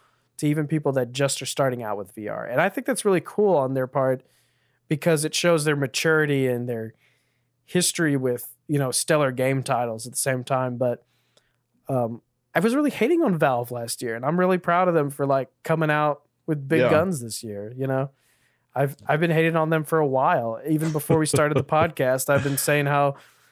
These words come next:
Speaker 1: they haven't released a game in, like, what was it, six years or something? Like,
Speaker 2: Yep.
Speaker 1: um, just, I don't know, like,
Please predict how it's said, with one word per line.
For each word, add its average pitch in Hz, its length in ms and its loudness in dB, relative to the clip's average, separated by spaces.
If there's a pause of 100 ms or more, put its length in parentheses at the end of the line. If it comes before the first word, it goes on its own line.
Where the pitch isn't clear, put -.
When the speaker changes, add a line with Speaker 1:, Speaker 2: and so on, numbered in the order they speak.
(200)
Speaker 1:
they 139 80 -2
haven't 151 220 2
released 151 280 0
a 156 60 0
game 147 280 2
in, 139 140 0
like, 117 400 -6
what - 240 -10
was 135 160 -8
it, 120 120 -12
six - 340 -4
years 160 320 0
or 120 60 -4
something? 117 520 -8
Like, 120 260 -4 (200)
Speaker 2:
Yep. 92 320 -2 (240)
Speaker 1:
um, 123 420 0 (960)
just, 139 340 -6 (200)
I 151 140 2
don't 277 120 0
know, 214 240 -2
like, 127 240 -2